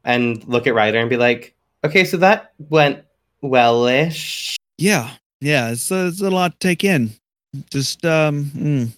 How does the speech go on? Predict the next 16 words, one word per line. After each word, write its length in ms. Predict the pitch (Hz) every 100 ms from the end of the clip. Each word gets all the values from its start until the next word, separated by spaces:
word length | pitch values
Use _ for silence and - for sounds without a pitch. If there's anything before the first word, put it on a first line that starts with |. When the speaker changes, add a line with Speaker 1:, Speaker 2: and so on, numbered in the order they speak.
| _ _ _ _ - - -
Speaker 2:
not 380 | 120 131 147 - _ _ _ -
how 360 | 143 151 143
I 200 | 143 151
saw 760 | 147 - - - 151 151 160 170 - _ _ _ -
any 320 | 247 320 135
of 160 | 117
this 180 | 113 110
past 340 | - 90 104 -
week 200 | 98 -
going. 380 | 110 127 214 277 - _ _ -
Speaker 1:
Yeah, 640 | 143 202 226 123 107 101 -
I 420 | 123 123 135 131
get 200 | 170 180
that. 420 | 123 98 95 - _ _ _ _ _
Hey, 460 | - 247 127 104 -
uh, 480 | 143 143 147 147